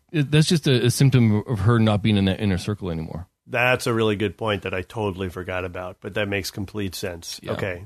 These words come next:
Speaker 2: All right. Uh, meanwhile, there's, this is one of those moments.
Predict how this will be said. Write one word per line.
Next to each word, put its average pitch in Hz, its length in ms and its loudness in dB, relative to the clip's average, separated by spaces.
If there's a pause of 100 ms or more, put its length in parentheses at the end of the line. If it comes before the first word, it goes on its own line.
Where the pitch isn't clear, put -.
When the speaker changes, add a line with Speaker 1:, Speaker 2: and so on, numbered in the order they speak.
(280)
Speaker 2:
All 101 100 -4
right. 92 240 -2 (280)
Uh, 107 200 -2
meanwhile, 135 720 4 (140)
there's, 120 500 -2 (140)
this 123 240 -4
is 104 120 -6
one 113 220 0
of 113 60 2
those 104 260 0
moments. 104 600 -4